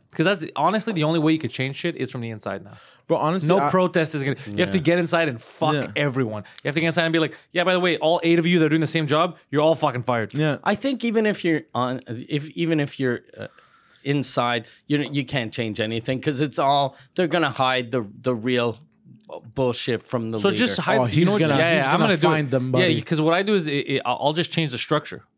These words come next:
Speaker 1: I'll be like, "Okay, so I, I'm not allowed to fire, like, nine people that are in this department. Okay, well, we're changing the structure.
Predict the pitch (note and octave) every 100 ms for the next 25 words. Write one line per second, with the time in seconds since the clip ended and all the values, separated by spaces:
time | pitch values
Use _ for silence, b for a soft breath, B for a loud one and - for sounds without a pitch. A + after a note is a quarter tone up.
0 | _ _ _ _ _ A#2+ C3 B2+ F#3 D3
1 | C#3+ - B2 A#2+ - G#2+ B2+ A#2+ C#3+ C3+
2 | B2 D3 - A#2 - C3+ B2+ C3 B2 A2+
3 | F#2+ - A#2 G#2+ - A#2 B2 B2 A2+ B2+
4 | B2+ A#2 A2 G#2+ A2+ A#2 A2 - A#2+ C#3
5 | - b b D3+ D#3 C#3+ C3 - D3+ C#3+
6 | C#3 A#2+ B2 - D3 -